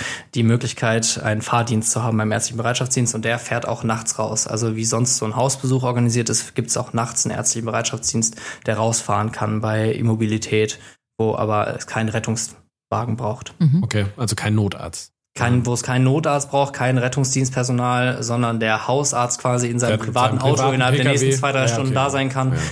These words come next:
Speaker 1: den gibt's tatsächlich auch
Speaker 3: Okay.
Speaker 1: im
Speaker 2: Mhm.
Speaker 1: Raum Frankfurt
Speaker 3: Okay.
Speaker 1: mindestens.
Speaker 2: Hast du dann das Gefühl, aber um vierundzwanzig Uhr ist dann auch wirklich der letzte Patient bearbeitet oder kehrt ihr dann regelmäßig nochmal durchs Wartezimmer und müsst tatsächlich Patientinnen vertrösten?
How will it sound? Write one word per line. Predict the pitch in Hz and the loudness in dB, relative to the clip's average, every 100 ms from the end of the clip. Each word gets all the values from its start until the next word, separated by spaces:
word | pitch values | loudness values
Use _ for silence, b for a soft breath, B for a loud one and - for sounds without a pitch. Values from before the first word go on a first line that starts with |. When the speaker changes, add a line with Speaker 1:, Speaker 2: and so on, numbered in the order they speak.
| - | -4
Speaker 1:
den | 131 135 | 0 2
gibt's | 123 123 | 2 0
tatsächlich | 120 113 110 113 | 0 0 -2 -2
auch | 113 113 | -2 0
Speaker 3:
Okay. | 90 82 | -2 -2
Speaker 1:
im | 110 | 2
Speaker 2:
Mhm. | 165 127 | 4 4
Speaker 1:
Raum | 107 | 0
Frankfurt | - 113 - - | -6 -8 -10 -8
Speaker 3:
Okay. | 92 | -4
Speaker 1:
mindestens. | 113 123 131 - - _ _ B - - | -2 -4 -8 -12 -16 _ _ B -6 2
Speaker 2:
Hast | 170 - | 2 2
du | 175 | 4
dann | 175 | 4
das | 165 170 | 4 2
Gefühl, | - 190 180 175 156 | 0 2 4 4 2
aber | 160 156 - | 2 4 4
um | 147 | 2
vierundzwanzig | - 175 165 165 156 151 - | 4 2 4 4 4 0 0
Uhr | 156 156 - | 2 2 2
ist | - | 2
dann | 143 | 4
auch | 131 | 4
wirklich | 143 - | 2 0
der | 143 | 0
letzte | 131 131 147 | 0 2 2
Patient | 147 139 139 131 | 2 4 2 2
bearbeitet | 95 110 117 160 196 226 | 0 0 2 2 0 -2
oder | 180 185 175 175 | 0 2 4 2
kehrt | 170 - 165 | 0 0 2
ihr | 160 | 4
dann | 147 147 | 4 4
regelmäßig | 139 139 147 143 139 139 | 2 2 4 4 2 0
nochmal | 147 131 139 135 135 135 139 - _ _ _ _ _ _ | 0 2 2 4 4 2 -2 -12 _ _ _ _ _ _
durchs | 139 127 | -2 0
Wartezimmer | 131 135 139 147 139 127 | 0 0 0 2 2 6
und | 135 | 6
müsst | 135 131 | 4 2
tatsächlich | 143 131 131 135 | -2 2 2 2
Patientinnen | - 131 127 127 127 123 127 | 0 0 4 4 4 2 2
vertrösten? | 131 - - - - 131 | 0 0 -4 -4 -6 -6